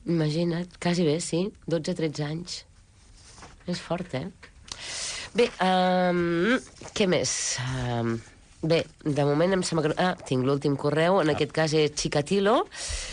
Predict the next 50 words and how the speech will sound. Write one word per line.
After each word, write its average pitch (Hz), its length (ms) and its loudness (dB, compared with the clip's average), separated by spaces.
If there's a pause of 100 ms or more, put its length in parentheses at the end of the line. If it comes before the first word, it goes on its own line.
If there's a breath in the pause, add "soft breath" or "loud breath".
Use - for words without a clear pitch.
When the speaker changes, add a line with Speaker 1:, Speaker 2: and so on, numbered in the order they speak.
(140 loud breath)
Speaker 1:
Suggerències 254 580 2
per 220 140 0
la 202 80 2
mà 185 100 4
negra, 127 380 2
que 156 80 -2
aquí 185 300 -2
és 160 100 2
on 156 340 4
anem 156 280 4
en 147 80 2
els 127 180 0
pròxims 131 640 0
minuts, 139 300 2
ja 143 100 2
li 139 80 2
donarem, 123 640 2
Speaker 2:
Quina 135 140 0
calor. 165 320 2
Speaker 1:
eh? - 500 -8
Diu, 185 100 4
"Hola 233 120 6
a 240 40 2
tothom, 233 320 2
felicitats 185 480 0
pel 180 140 0
programa, 170 320 2
tot 190 160 -4
i 170 40 0
que 160 120 4
aquesta 170 220 0
temporada 185 500 4
potser 220 300 2
heu 233 100 6
abusat 190 360 0
una 185 100 4
miqueta 190 340 2
de 175 60 2
les 175 80 2
repeticions, 196 720 0
de 190 60 0
tota 151 180 0
manera 151 260 4
tampoc 143 340 0
no 143 220 4
us 131 120 -2
he 135 100 0
pogut 127 300 -2
escoltar 107 880 0
gaire. 107 560 -2